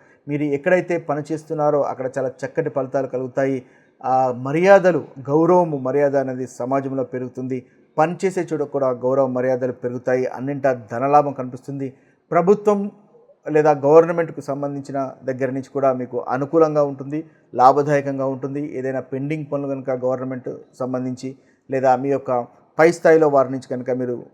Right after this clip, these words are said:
ఆ, ఎక్స్‌పెక్ట్ చేస్తున్నట్టయితే అవి కూడా మీకు చాలా అనుకూలంగా ఉంటాయి. ఆర్థిక అభివృద్ధి అనేది మనకు కనిపిస్తుంది. బంధువులతో ఆనందంగా, సంతోషంగా ఉండేటటువంటి అవకాశాలు మనకి, ఆ, కర్కటక రాశి వారికి ఈ మాసంలో అధికంగా గోచరిస్తున్నాయి.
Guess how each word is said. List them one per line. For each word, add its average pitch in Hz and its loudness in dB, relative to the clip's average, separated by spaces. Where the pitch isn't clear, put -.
ఆ, 117 0
ఎక్స్‌పెక్ట్ 123 -4
చేస్తున్నట్టయితే 123 -6
అవి 156 2
కూడా 175 6
మీకు 135 -8
చాలా 123 0
అనుకూలంగా 135 -2
ఉంటాయి. 143 2
ఆర్థిక 202 6
అభివృద్ధి 151 4
అనేది 143 -2
మనకు 139 -6
కనిపిస్తుంది. 147 -6
బంధువులతో 196 0
ఆనందంగా, 151 -2
సంతోషంగా 131 -8
ఉండేటటువంటి 120 -8
అవకాశాలు 135 -4
మనకి, 123 -6
ఆ, 123 4
కర్కటక 147 0
రాశి 131 0
వారికి 123 -4
ఈ 127 -6
మాసంలో 127 -2
అధికంగా 123 -4
గోచరిస్తున్నాయి. 104 -12